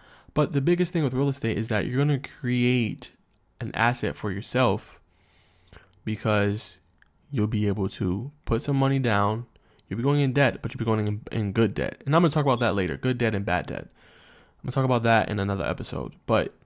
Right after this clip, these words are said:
just to be brief, you're gonna go in good debt because you're gonna eventually, after a year, rent out the place. Someone's gonna pay you rent to stay there.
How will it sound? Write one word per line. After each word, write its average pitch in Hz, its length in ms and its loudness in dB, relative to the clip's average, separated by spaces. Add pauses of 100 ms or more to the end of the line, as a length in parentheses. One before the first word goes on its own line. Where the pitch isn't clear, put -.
(360)
just 131 200 -2
to 139 80 -2
be 135 100 0
brief, 110 400 -2
you're 120 80 -2
gonna 131 120 2
go 127 180 4
in 104 160 0
good 143 220 0
debt 107 280 0
because 101 480 -2
you're - 140 -10
gonna 104 400 -4 (160)
eventually, 113 480 -2
after 98 240 -2
a 139 40 2
year, 113 380 0
rent 117 240 -4
out 131 220 0
the 123 80 -4
place. 104 500 -4
Someone's 113 320 -4
gonna 101 160 -4
pay 117 160 -4
you 117 180 -2
rent 113 300 -2
to - 100 -12
stay 135 260 2
there. 85 320 0